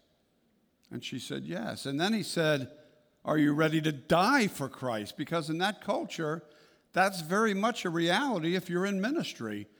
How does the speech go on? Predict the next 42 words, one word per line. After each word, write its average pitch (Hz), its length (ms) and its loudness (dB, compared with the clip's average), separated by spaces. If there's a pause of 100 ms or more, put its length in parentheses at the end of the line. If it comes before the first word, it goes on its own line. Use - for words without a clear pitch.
(260)
uh, - 40 -6
uh, 156 600 0
a 160 40 -6
ministry 160 400 -2
of 147 120 -4
the 139 60 -4
gospel 156 460 -2
of 143 80 -6
Jesus 156 360 -6
Christ. 233 380 -6 (300)
And 147 160 2
her 160 240 4
answer 170 340 0
again 180 380 0
was 175 320 -2
yes. 165 640 0 (840)
Well, 170 220 2
Koshi 196 300 2
didn't 175 200 2
have 170 160 4
any 175 120 2
more 170 220 4
ask-, 175 300 2
questions 180 380 0
to 160 80 0
ask, 202 280 2
and 165 120 0
neither 175 200 2
did 175 200 -4
she. 156 460 0 (640)
And 135 120 -2
so 151 120 2
they 151 80 4
went 160 200 2
back 185 260 4
to 185 100 -2
the 180 180 4
elders 147 460 2
after 147 240 -2
that 139 240 0
brief 185 240 -4
meeting, 147 420 0